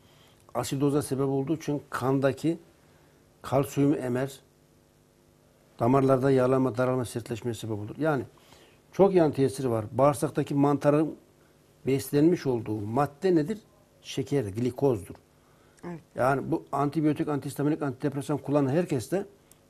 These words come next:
Speaker 1: bağırsaklarına mantar yerleşir.
Speaker 2: Hı hı.
Speaker 1: Kimyasal ilaç kullanan mantar var da çoğalır. Mantarı besleyen iki şeydir. Bir, tatlı, iki, kimyasal ilaçlar.
Speaker 2: Evet.
Speaker 1: Tatlı ve kimyasal ilaçlar mantarı azdırır.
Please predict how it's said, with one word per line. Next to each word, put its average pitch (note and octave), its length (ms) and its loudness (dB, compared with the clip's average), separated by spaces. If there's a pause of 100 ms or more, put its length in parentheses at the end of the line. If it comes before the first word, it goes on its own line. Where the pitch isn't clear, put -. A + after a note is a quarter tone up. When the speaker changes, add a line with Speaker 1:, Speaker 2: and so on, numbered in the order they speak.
(120)
Speaker 1:
bağırsaklarına C#3+ 760 0
mantar C3+ 360 0
yerleşir. F#2 540 -8 (160)
Speaker 2:
Hı G3 60 -8
hı. F3 60 -8 (140)
Speaker 1:
Kimyasal B2+ 360 0
ilaç B2+ 180 -2
kullanan A2+ 380 -4
mantar C#3+ 420 0
var G3+ 200 4
da D#3 120 0
çoğalır. D#3 400 4 (800)
Mantarı F#3+ 440 6
besleyen F3+ 320 2
iki G#3 180 -2
şeydir. A#2+ 340 -4
Bir, A#3 180 2 (420)
tatlı, E3 520 4
iki, G#3+ 420 -6
kimyasal D#3 400 4
ilaçlar. A2 440 -4 (520)
Speaker 2:
Evet. G3 160 -10 (340)
Speaker 1:
Tatlı C#3 340 2
ve G#3+ 120 10
kimyasal F3 380 4
ilaçlar C#3+ 320 2
mantarı D#3+ 640 4
azdırır. C3+ 460 2